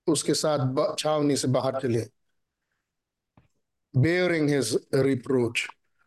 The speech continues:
उसकी निंदा को अपने ऊपर लिए हुए। ब्रदर ब्रायन बता रहे हैं,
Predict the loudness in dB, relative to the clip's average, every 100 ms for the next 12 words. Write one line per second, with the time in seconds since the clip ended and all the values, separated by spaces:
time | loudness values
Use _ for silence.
0 | _ -4 -2 0 0 2 2 2 0 0
1 | 0 2 2 0 0 0 2 2 2 0
2 | -4 _ _ _ _ _ -20 -20 _ -2
3 | 0 2 0 0 -2 0 0 0 0 -2
4 | -4